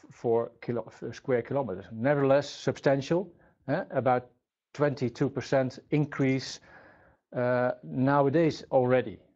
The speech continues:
And what you see on the map, uh, is the, the pink ones, uh, have been completed now. Here, Changi Airport,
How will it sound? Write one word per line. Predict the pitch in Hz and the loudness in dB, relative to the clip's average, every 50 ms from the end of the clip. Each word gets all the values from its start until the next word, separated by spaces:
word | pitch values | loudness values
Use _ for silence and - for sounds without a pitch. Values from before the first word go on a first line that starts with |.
| _ _ _ _ - | _ _ _ _ -10
And | 120 117 117 120 | -8 -8 -6 -4
what | 127 123 - | -4 -4 -4
you | 127 | -4
see | - 143 139 | -2 -2 -2
on | 139 131 123 | 0 0 0
the | 120 | 2
map, | 123 127 135 139 135 - - 131 | 2 2 2 0 -2 -4 -8 -8
uh, | 127 151 202 220 | -8 -6 -6 -6
is | 170 127 131 131 123 - - - - - - - - _ _ | -2 0 0 0 -2 -4 -8 -18 -20 -20 -20 -20 -20 _ _
the, | - 127 127 123 120 123 123 120 | -4 -2 0 0 0 0 0 -2
the | 120 | -4
pink | - - _ 185 180 170 143 - - - | -8 -2 _ 2 2 2 0 -4 -2 0
ones, | 139 135 127 117 104 - - - - - - _ _ _ - - - - - - - | 2 2 2 2 -2 -6 -10 -14 -16 -18 -20 _ _ _ -20 -18 -18 -18 -12 -8 -6
uh, | - 110 110 107 107 95 65 - - _ _ _ _ - - - - - - | -4 -2 -2 -2 -2 -4 -6 -8 -12 _ _ _ _ -20 -16 -12 -10 -8 -4
have | - 135 131 - | -2 -2 -2 -2
been | - 131 113 113 | -2 -4 -4 -4
completed | - 131 123 127 147 127 113 113 104 | -4 -6 -2 0 0 0 0 -2 -4
now. | 135 131 151 175 180 143 - _ | -2 -2 -2 -2 -4 -8 -12 _
Here, | - 131 147 151 | -8 -6 -6 -6
Changi | 151 - - 143 123 113 113 | -8 -6 -6 -4 -4 -2 -2
Airport, | 120 135 135 131 - - 139 135 139 135 135 - | 0 2 0 0 0 0 0 2 0 -2 -4 -10